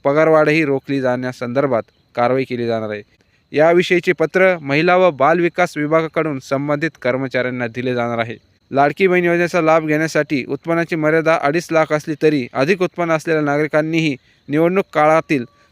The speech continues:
गडबडीचा लाभ घेत या योजनेची रक्कम लुटल्याचा प्रकार समोर आला आहे.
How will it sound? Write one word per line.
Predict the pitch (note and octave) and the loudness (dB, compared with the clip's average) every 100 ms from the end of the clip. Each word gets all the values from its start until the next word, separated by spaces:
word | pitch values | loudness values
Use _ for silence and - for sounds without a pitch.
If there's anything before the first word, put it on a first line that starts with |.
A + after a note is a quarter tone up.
| - | -2
गडबडीचा | D3 D#3+ F3+ F#3 | 2 4 2 2
लाभ | D#3+ D#3+ D#3 | 2 2 2
घेत | D3 C#3 _ _ _ - | 0 -2 _ _ _ 0
या | E3+ | 4
योजनेची | F3+ F3+ F#3 - F3 | 4 2 -2 0 0
रक्कम | D#3 - E3+ F3 F#3 _ _ - | 0 0 0 0 -14 _ _ -8
लुटल्याचा | D3 E3 F#3 F#3 F#3+ | -4 -2 0 0 0
प्रकार | F3 D3+ D#3+ | -2 -2 -2
समोर | D3+ C#3+ C#3 | -2 -2 0
आला | C3+ C3 | 2 2
आहे. | A#2+ A2 | 0 -2